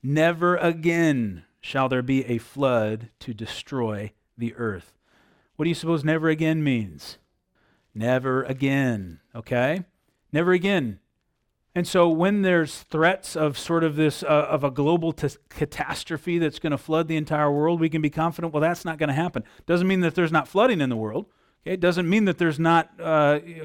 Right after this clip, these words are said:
we, we see it on a regular basis, catastrophes that, that affect the world. But in terms of God smiting man, in terms of God saying, "I'm going to bring this calamity upon you and wipe you out,"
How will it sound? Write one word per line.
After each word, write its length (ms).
we, 200
we 160
see 220
it 120
on 100
a 40
regular 320
basis, 400
catastrophes 840
that, 140
that 240
affect 760
the 120
world. 420
But 140
in 140
terms 380
of 140
God 380
smiting 960
man, 440
in 100
terms 260
of 120
God 240
saying, 280
"I'm 180
going 220
to 60
bring 320
this 160
calamity 480
upon 400
you 120
and 220
wipe 440
you 280
out," 320